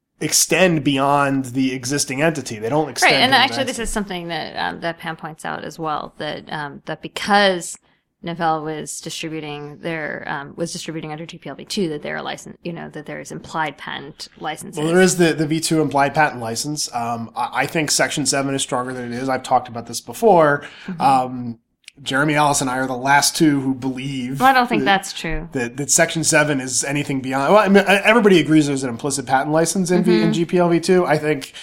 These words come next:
Speaker 1: I think I actually believe Section seven has a certain power of preventing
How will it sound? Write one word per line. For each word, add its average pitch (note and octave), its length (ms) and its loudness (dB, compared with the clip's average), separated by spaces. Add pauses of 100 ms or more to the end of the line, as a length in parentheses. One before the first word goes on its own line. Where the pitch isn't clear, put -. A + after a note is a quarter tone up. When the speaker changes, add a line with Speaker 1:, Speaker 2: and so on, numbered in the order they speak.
(720)
Speaker 1:
I E3+ 80 0
think D#3 160 2
I D#3+ 140 8
actually D#3+ 380 4
believe C3+ 460 0
Section C#3+ 380 0
seven C#3 320 2
has C3 340 -2
a B2+ 60 -6
certain B2+ 320 -6
power B2+ 440 2
of A#2 580 -8
preventing B2 680 -4